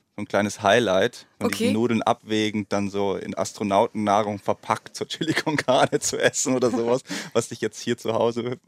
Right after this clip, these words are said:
Speaker 1: schmeckt, ist furchtbar, aber
Speaker 2: Mhm.
Speaker 1: dort war das so unser Highlight, wo wir uns dann so ein bisschen drauf gefreut haben. Auch
Speaker 2: Das
Speaker 1: immer.
Speaker 2: heißt, Chili con Carne gab's, was gab's noch astronautennahrungsmäßig?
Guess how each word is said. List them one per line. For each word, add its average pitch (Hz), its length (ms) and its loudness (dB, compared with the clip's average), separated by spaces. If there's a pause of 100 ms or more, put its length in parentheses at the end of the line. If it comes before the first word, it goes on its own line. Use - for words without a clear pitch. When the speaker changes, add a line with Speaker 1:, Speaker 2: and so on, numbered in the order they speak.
(120)
Speaker 1:
schmeckt, - 280 -6
ist - 180 -8
furchtbar, 143 460 2
aber 107 160 0
Speaker 2:
Mhm. - 80 -10
Speaker 1:
dort 110 240 2
war 101 100 0
das 104 160 -6
so 104 200 -4 (360)
unser 104 320 0
Highlight, 104 300 6
wo 101 100 -4
wir 104 80 0
uns 98 80 -4
dann 107 120 -4
so 107 60 -4
ein 101 80 -4
bisschen 101 220 -6
drauf 98 220 -4
gefreut - 440 -4
haben. 87 220 -8
Auch - 40 -6
Speaker 2:
Das 196 180 -2
Speaker 1:
immer. 208 80 -4
Speaker 2:
heißt, 214 160 -4 (160)
Chili 233 240 -2
con 214 200 -4
Carne 226 280 -2
gab's, 247 260 -2
was 202 160 -4
gab's 196 300 -4
noch 226 160 -2
astronautennahrungsmäßig? 240 1700 -2